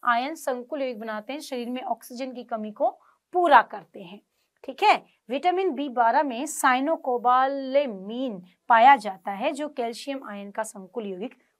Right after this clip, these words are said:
होता है। ये याद रखना भाई, किस किस में कौन सा आयन होता है, एग्जाम में पूछा जाता है। आगे,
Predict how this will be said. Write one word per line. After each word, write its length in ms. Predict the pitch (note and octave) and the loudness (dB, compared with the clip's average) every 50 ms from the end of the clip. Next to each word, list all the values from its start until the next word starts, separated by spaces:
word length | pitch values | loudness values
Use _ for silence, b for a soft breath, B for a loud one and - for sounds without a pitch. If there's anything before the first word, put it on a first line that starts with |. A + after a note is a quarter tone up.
| - | -2
होता 240 | - D4+ - D4 B3+ | -2 0 2 4 2
है। 160 | A3 G3 F#3+ G3 | 2 2 -2 -6
ये 60 | A3+ | -2
याद 320 | A3 A#3+ A#3+ B3+ D4 C4+ | 4 6 8 8 8 8
रखना 300 | C4+ C4+ C4+ - B3 A3+ | 6 0 0 -2 -4 -4
भाई, 240 | G#3 F#3+ A3 C4+ F4 _ _ _ _ _ - | -2 -2 -4 -4 -6 _ _ _ _ _ -8
किस 160 | D4+ C#4+ D4 | -8 -6 -6
किस 220 | - E4 - - | -6 -8 -8 -6
में 100 | D4+ D#4 | -8 -8
कौन 240 | D4+ - C#4 C4+ C4+ | -4 -2 -2 -2 -2
सा 140 | C4 - C#4 | -2 0 0
आयन 160 | C4+ C4+ C4+ | 0 0 -2
होता 160 | C4 - C4+ | -2 0 2
है, 120 | D4+ F4 F#4+ | 4 2 2
एग्जाम 480 | - A3 G3+ F#3+ C4 B3+ B3 B3+ B3 C4 | 0 -4 -4 2 4 4 4 2 -2 -8
में 200 | C4 D4 E4+ E4 | -8 -8 -8 -10
पूछा 420 | _ - C#4 C#4+ C#4 C#4+ - C4+ | _ -10 -8 -8 -6 -2 -2 -2
जाता 320 | A3 G#3 F#3+ F3+ - - G3+ | 0 -2 -4 -8 -8 -12 -14
है। 160 | F#3 G3 - _ _ b b b b b b b b _ _ _ _ _ _ _ _ _ _ _ - G#4+ A4 B3+ | -14 -16 -20 _ _ b b b b b b b b _ _ _ _ _ _ _ _ _ _ _ -20 -16 -12 -10
आगे, 300 | A#3 A#3+ A3 F4 F4+ | -10 -8 -6 -8 -8